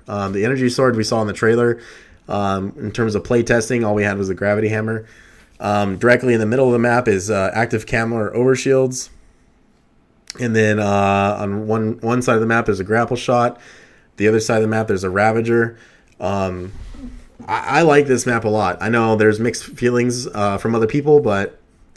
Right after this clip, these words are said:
I think, uh, this map is really, really cool.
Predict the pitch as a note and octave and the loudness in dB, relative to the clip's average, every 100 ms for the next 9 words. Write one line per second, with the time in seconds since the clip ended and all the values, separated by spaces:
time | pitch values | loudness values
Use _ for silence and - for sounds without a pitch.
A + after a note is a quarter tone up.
0 | - - - - - G#2+ A2+ - A#2+ A#2 | -20 -20 -20 -20 -6 0 0 2 0 2
1 | A2 A2 G2+ G2 F#2 A2 A2+ A#2 G#2+ G2 | 0 2 2 0 0 0 0 -2 -2 -4
2 | G2 A#2 A#2 A2+ A2+ A2 - A2+ A2+ A2 | 0 2 4 6 6 4 2 0 0 -2